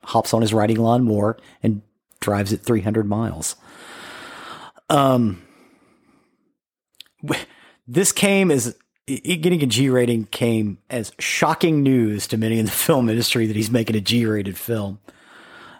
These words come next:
Um, because it was like, it's David Lynch. How can he do that? Well, because that's the story he told. And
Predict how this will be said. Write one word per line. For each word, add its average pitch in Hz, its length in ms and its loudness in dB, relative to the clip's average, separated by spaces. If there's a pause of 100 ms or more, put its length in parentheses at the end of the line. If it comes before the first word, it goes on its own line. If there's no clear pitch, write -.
Um, 110 340 2 (120)
because 117 280 0
it 113 80 -2
was 107 160 -4
like, 98 220 -2 (540)
it's - 180 -4
David 135 260 2
Lynch. 131 280 0
How 127 120 2
can 135 120 0
he 123 60 2
do 156 160 2
that? 104 260 -2
Well, - 160 -20
because 143 340 -2
that's - 240 -2
the - 80 -4
story 110 360 0
he 110 160 -8
told. - 540 -10 (720)
And 175 220 2